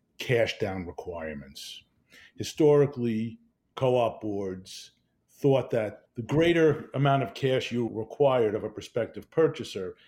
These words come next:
it would possibly give the building a certain panache and increase value. They also thought that the more cash you had in, the greater the co-op was pr-, be protected relative to the collection of maintenance.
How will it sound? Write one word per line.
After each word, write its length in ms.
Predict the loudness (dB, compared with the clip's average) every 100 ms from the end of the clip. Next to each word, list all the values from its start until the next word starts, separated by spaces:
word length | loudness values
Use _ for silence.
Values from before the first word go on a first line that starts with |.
| _
it 100 | -18 -12 -10 -2
would 200 | -2 0
possibly 460 | -2 -2 -4 -6
give 260 | -2 -4 -2
the 60 |
building 460 | -6 -2 -2 -2 -6
a 20 |
certain 360 | -6 -6 -6 -8
panache 800 | -6 0 2 2 -2 -6 -10 -14 _ _ -20 -16
and 160 | -8 -8
increase 720 | -8 -4 0 0 -4 -10 -16 _ -10
value. 480 | -4 -2 -4 -10 -20 _ _ -20 _
They 100 | 4
also 340 | 6 6 0 -2
thought 380 | -2 -2 0 -2
that 180 | -4
the 60 | -6
more 360 | -4 -4 -4 -8
cash 440 | -8 -4 -4 -4
you 120 | -8
had 200 | -6 -6
in, 300 | -6 -4 -8 -12 _ _ _
the 80 | -10
greater 380 | 0 0 0
the 120 | -4 -2
co-op 440 | 2 4 2 0
was 140 | -10
pr-, 140 | -12 -20 _ _ _
be 140 | -12
protected 720 | -10 -8 -2 -2 0 -6 -6 _ _ -4
relative 520 | 0 2 0 -4 -6
to 80 | -10
the 100 | -10
collection 500 | -8 -8 -6 -8 -10
of 80 | -18 -14
maintenance. 540 | -14 -16 _ -20